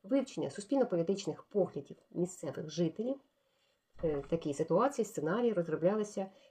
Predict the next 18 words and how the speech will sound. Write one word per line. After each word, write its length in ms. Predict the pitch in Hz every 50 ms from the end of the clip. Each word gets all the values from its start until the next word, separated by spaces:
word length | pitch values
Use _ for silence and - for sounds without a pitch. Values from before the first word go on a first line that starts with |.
| _ -
як 220 | 226 262 262 -
вони 140 | 196 185 170
будуть 280 | 160 175 165 160 -
вести 320 | 147 147 143 - - 226 240
себе, 300 | - 254 247 254 254 254 - _ _ _ _ -
якщо 240 | 262 262 - 254 208
на 80 | 185
територію 500 | 180 - 170 165 165 160 143 143 139 151
регіону 520 | - 170 147 160 165 202 247 262 262 247 -
зайдуть 580 | 180 160 180 156 151 151 196 240 240 - - _ -
угорські 720 | 196 180 156 135 151 160 185 202 - - - - 196 180 - _ _ _ -
війська. 560 | 165 170 185 180 - - - - 143 139 - - _ _ _ _ _ _ _ _ _ _ _ _ _ _ _ _ -
А, 380 | 175 165 160 160 156 147 143 - -
один, 400 | 180 185 196 285 320 311 311 277 - - - - - _ _ _ _ _ 185
е, 180 | 170 160 160
з 80 | - -
цих 200 | - - 175 151
затриманих 880 | 147 185 190 - 233 226 220 185 180 160 147 139 135 - - - _